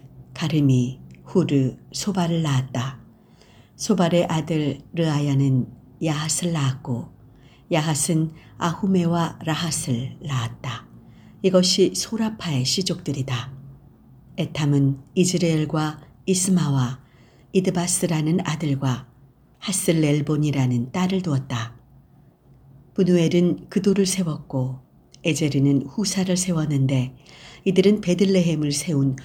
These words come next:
후르의 아들들이다. 후르는 에브라다의 맏아들이다.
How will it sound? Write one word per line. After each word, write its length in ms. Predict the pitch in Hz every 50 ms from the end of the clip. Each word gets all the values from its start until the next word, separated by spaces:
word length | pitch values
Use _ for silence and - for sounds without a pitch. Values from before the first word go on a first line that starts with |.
| - - -
후르의 540 | - - - 220 208 208 175 156 160 - -
아들들이다. 840 | - 151 156 - 180 160 - 151 131 131 127 123 123 113 113 - - - - - - - - - - - - - - -
후르는 600 | - - 185 151 147 139 147 143 139 139 139 - - - -
에브라다의 720 | 170 170 160 170 175 165 160 - 151 139 135 139 139 -
맏아들이다. 880 | 135 151 151 147 156 147 - 151 135 135 123 - 127 120 117 - - -